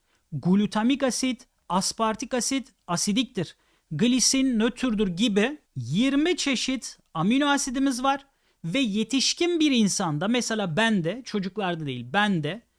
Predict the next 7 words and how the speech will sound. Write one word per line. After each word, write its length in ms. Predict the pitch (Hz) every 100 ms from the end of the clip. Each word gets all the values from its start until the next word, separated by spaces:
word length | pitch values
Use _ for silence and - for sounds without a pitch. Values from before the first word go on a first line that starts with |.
| _ _ _ _ _
on 260 | 277 359 381
iki 300 | 320 - -
tanesini 800 | 247 220 208 196 - - 165 147
sentezlerim, 960 | - 202 208 214 226 208 262 269 302 - _ _ _ _ _ _ _ _ _ _ _ _ _ _ _ _ _ _ _ _ _ _ _ _ _ _ _ _ _ _ _
sekizini 840 | - - - 294 339 247 254 285
dışarıdan 500 | 220 - 214 185 180
alırım. 300 | 151 120 -